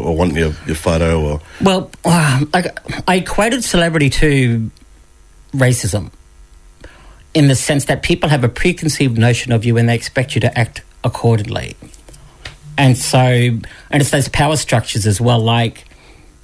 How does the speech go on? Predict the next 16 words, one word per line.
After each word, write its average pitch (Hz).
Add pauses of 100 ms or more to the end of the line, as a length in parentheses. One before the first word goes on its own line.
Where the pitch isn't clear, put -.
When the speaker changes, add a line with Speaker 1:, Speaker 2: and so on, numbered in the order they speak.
Speaker 2:
see, -
before 135
when 190
I 160
met 135
people, 120 (840)
and 151
they 139
didn't, 131
like, 120 (540)
and 117
me 113
talking 120
myself 107
up, 123 (460)
but 139